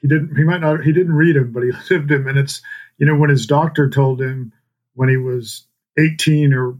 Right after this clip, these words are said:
nineteen, you know, "You've gotta take it easy. You know, you've got these health issues, this heart issue."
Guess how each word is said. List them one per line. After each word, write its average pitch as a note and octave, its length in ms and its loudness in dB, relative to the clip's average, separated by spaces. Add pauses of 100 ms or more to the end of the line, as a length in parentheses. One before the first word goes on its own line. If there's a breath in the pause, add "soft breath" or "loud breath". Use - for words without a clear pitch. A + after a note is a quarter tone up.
nineteen, C#3 680 2 (180)
you C3 60 2
know, B2 160 0 (180)
"You've D#3 140 2
gotta D#3 160 2
take C#3+ 260 0
it A2+ 80 -6
easy. C3 500 -2
You G#2+ 80 -20
know, G#2+ 80 -2
you've C3 180 -2
got C3+ 180 -6
these A2+ 200 -14
health C#3 320 0
issues, C3 600 0
this G#2+ 160 -20
heart C3+ 280 0
issue." A#2 500 -2